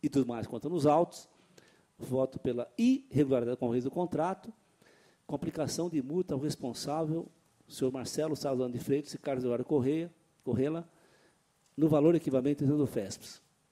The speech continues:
É o voto na discussão. Não havendo discussão e votação, aprovado. Agora, Secretaria de Estado da Educação,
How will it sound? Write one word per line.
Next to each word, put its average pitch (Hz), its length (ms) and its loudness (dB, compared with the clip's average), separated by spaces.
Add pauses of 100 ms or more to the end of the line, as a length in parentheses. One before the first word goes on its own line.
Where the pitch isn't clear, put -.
(380)
É 147 80 2
o 147 60 6
voto 131 280 2
na 139 60 0
discussão. 113 520 -6 (1900)
Não 143 80 -4
havendo 123 140 -2
discussão - 300 -2
e 120 40 0
votação, 147 600 -4 (1000)
aprovado. 107 680 -6 (1040)
Agora, 165 440 -6 (920)
Secretaria 170 1000 -2
de 165 80 -12
Estado 147 300 -6
da 147 60 -2
Educação, 147 680 -8